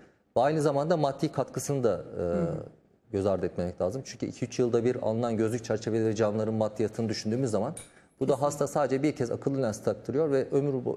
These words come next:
Speaker 1: ömrü boyunca herhangi bir gözlüğe gerek olmadan uzağa yakını or-, ara mesafeyi görebilmekte.
Speaker 2: Evet, ne çerçeve parası ne cam parası
Speaker 1: Evet.
Speaker 2: bir şey yok. Peki, e, akıllı lensten de bahs-, bahsettik, no touch lazerden de.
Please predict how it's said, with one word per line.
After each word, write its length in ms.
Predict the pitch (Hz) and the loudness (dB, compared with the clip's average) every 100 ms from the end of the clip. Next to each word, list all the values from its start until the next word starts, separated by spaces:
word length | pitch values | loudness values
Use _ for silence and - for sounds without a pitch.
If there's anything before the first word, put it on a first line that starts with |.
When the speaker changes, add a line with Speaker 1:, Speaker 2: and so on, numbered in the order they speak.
| 117 | 0
Speaker 1:
ömrü 160 | 127 143 | 0 2
boyunca 340 | 101 90 139 | 2 2 0
herhangi 340 | 139 120 123 123 | 0 0 0 0
bir 60 | |
gözlüğe 300 | 120 117 120 | 0 2 0
gerek 280 | 117 113 113 | 0 -2 -2
olmadan 320 | 120 90 98 - _ _ _ _ _ | 0 0 -4 -8 _ _ _ _ _
uzağa 280 | 123 120 113 | 0 4 4
yakını 280 | 113 120 107 | 2 0 0
or-, 220 | 104 113 113 | 2 2 2
ara 120 | 110 | 0
mesafeyi 460 | 120 - 87 - 156 | 0 -2 -2 0 2
görebilmekte. 520 | 123 107 104 92 - | 2 2 0 -2 -4
Speaker 2:
Evet, 240 | 190 180 185 | -2 -2 0
ne 140 | 214 | -2
çerçeve 460 | 214 190 180 208 208 | 0 -2 0 -2 -2
parası 400 | 202 175 170 226 | 0 -2 0 0
ne 140 | 208 | 0
cam 220 | 185 208 | 0 0
parası 280 | 208 185 180 | 0 0 2
Speaker 1:
Evet. 160 | 202 214 | 4 2
Speaker 2:
bir 40 | |
şey 280 | - 240 240 | 0 0 2
yok. 160 | 196 170 - - - | 0 -4 -12 -20 0
Peki, 360 | 339 - 381 381 - - _ | 2 4 2 0 -16 -20 _
e, 360 | 247 247 247 247 240 233 233 - | 2 4 4 4 4 2 0 -2
akıllı 360 | - 240 302 302 | -4 -2 0 2
lensten 380 | 285 277 285 247 | 2 2 2 2
de 20 | |
bahs-, 280 | 185 180 196 - | 0 -2 -8 -4
bahsettik, 480 | 190 185 202 247 226 | -2 -2 -4 -4 0
no 200 | 233 247 | 0 2
touch 260 | 240 220 | -2 -2
lazerden 560 | 226 208 220 220 214 | -2 0 0 0 0
de. 100 | 185 | 0